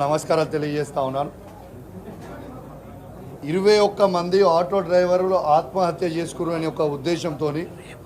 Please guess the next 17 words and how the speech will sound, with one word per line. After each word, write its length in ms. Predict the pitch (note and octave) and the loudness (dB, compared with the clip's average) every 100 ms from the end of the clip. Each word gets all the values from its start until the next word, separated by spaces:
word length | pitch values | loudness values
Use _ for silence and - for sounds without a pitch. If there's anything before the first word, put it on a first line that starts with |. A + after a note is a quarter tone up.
| - - - - - B2+ | -20 -18 -18 -18 -16 -4
వాళ్ళకి 460 | D#3 F3+ G3 G3 G3+ F3+ - - - C3+ C#3+ | 2 4 4 2 0 0 -6 -14 -12 -6 0
మద్దతుగా 560 | D3+ D3 G#3 F#3+ E3+ F3+ - - - - - - - - - - D3 | 0 2 0 2 4 4 2 -6 -18 -18 -18 -18 -18 -18 -18 -12 0
ఇవాళ 220 | E3 F#3+ F#3 F3 | 6 6 6 2
పొద్దున 320 | E3+ D#3 G#3 D#3 - - - - - - - - - - - B2+ E3 | -2 0 2 2 0 -12 -16 -16 -18 -18 -18 -18 -18 -18 -14 -8 -2
నేను 220 | G3+ G3+ E3+ - - - - - - - - - C3+ | 2 2 0 -4 -16 -18 -18 -18 -18 -20 -18 -2 2
ఆటోలో 360 | F#3 F3+ G#3 G#3 F#3 | 4 6 6 6 6
రావడం 240 | F3 F#3+ D#3+ | 6 4 4
జరిగింది. 360 | E3 E3 F#3 G3 - - - - - - - - D3+ | 0 0 0 0 -2 -12 -16 -18 -18 -18 -18 -6 2
ఇవాళ 180 | F#3 G3 E3+ | 6 6 4
ప్రత్యేకంగా 640 | E3+ G#3 G#3+ G#3 G#3+ G#3+ G#3 | 0 4 4 4 2 2 2
నేను 120 | G3+ | 2
ఇవాళ 160 | G3 F#3+ F#3 | 4 4 2
పొద్దున 240 | E3+ F3+ F#3+ | -4 -2 -2
ఎందుకు 180 | F3+ F#3 F#3+ | -2 -2 -2
వచ్చినా 220 | F#3+ F#3+ F3 | 0 0 2
అంటే, 180 | F3+ F3 D#3 - - - - - | 2 0 0 -8 -14 -14 -16 -6
మా 80 | - | 4